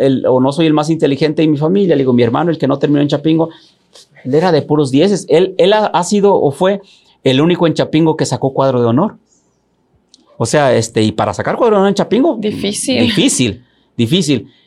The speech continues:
Speaker 1: Entonces, pero lamentablemente no terminó.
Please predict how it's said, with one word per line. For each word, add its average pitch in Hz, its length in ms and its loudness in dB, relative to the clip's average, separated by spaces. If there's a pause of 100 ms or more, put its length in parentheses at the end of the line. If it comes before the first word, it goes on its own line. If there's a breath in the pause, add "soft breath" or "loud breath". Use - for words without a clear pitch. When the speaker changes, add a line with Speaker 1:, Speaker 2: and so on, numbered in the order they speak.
Speaker 1:
Entonces, 127 560 -2
pero 131 440 2 (400)
lamentablemente 139 720 0
no 127 120 -2
terminó. 127 500 -4